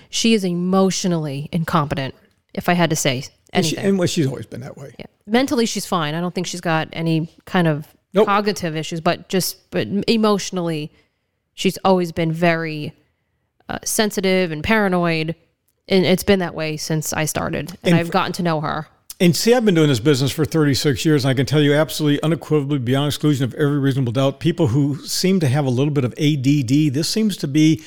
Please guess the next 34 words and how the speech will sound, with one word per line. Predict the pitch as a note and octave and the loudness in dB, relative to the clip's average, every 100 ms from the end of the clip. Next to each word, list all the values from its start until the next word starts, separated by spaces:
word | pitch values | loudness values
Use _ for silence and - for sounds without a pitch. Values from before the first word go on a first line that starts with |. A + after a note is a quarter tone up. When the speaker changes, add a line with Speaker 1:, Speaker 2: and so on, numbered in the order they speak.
| - - | -20 -12
Speaker 2:
something | - F#3 F#3 F#3 | -4 -2 2 2
that | D#3+ D3 | 0 -2
manifests | C#3 D3 C3+ - D3 - | -2 0 -2 0 -2 0
them-, | D3 A2+ - | -4 -8 -6
itself | C#3+ - C3+ - | -4 -2 -4 -2
as | C#3+ | 0
they | A#2+ | 0
get | A#2 A#2+ | 2 0
older. | A#2 A2+ - _ _ _ | -2 -6 -14 _ _ _
So | - - D#3+ C3+ C3 A#2+ _ _ _ _ _ _ _ | -8 0 4 4 2 -2 _ _ _ _ _ _ _
if | E3 A#2 | -6 0
you | D#3 | 2
wanna | C#3 F3 G3+ | 4 4 4
know | F3+ | 4
what | E3+ F3+ | 4 2
you're | D#3 | 2
gonna | D#3 | 2
be | D3 | 4
like | D3 D3+ | 4 4
when | D#3 | 2
you're | C3+ C3 B2+ B2+ - _ _ _ _ _ | 0 2 0 -4 -10 _ _ _ _ _
older, | F3 A3 E3 C#3+ - | 4 4 6 2 2
if | C#3+ C3 | -2 0
you | D#3 C#3 | 2 2
are | C#3 C3+ C#3 C#3 | 4 2 2 0
like | C#3+ | -2
a | C3+ | -4
fart | - E3+ | -2 -2
in | D#3+ | -2
a | |
frying | - D#3 C#3 | -2 -2 0
pan | C#3 C3+ | 2 2
right | C3 C#3 | 0 2
now, | D3 F3 C3+ C#3 - | 2 4 2 0 -2